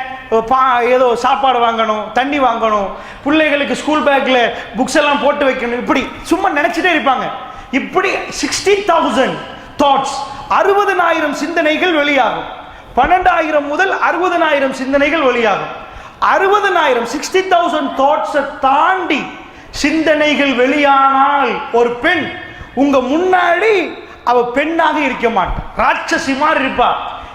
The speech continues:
ஏனென்று சொன்னால், ஒரு பெண்ணுடைய அறுபதனாயிரம் சிந்தனை லெவல் வர்ற நேரம் அவ பேசி ஆகணும். ஒரு நாளைக்கு இருபத்தையாயிரம் வார்த்தைகள்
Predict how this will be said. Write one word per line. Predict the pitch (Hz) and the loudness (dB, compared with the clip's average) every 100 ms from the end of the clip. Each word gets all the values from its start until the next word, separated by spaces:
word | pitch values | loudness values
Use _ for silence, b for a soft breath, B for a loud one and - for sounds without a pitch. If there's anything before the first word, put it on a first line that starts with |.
| 180 | -2
ஏனென்று | 247 330 320 269 - | 2 2 2 -2 0
சொன்னால், | 254 233 226 311 381 - - B B - | -2 0 2 2 0 -2 -8 B B 0
ஒரு | 262 269 | 0 0
பெண்ணுடைய | 262 330 381 381 359 | -2 -2 0 2 2
அறுபதனாயிரம் | 247 294 349 370 349 320 302 277 - | 2 0 0 0 2 2 0 -2 -4
சிந்தனை | 294 339 320 302 254 | -4 -2 0 0 2
லெவல் | 240 294 285 | 2 2 2
வர்ற | 233 247 233 | 2 0 0
நேரம் | 214 214 190 - - - B B B | 2 2 0 -4 -10 -14 B B B
அவ | - 220 - - | -2 0 0 2
பேசி | 277 302 294 | 2 2 2
ஆகணும். | 226 214 196 165 - - B B - | 2 2 0 -4 -6 -10 B B 0
ஒரு | 247 254 | 2 4
நாளைக்கு | 294 349 381 370 302 | 2 2 0 0 0
இருபத்தையாயிரம் | 330 392 - 359 339 330 311 285 262 | 2 0 0 0 2 2 2 2 0
வார்த்தைகள் | 233 269 320 - 285 254 330 | 0 0 0 -2 -2 0 -2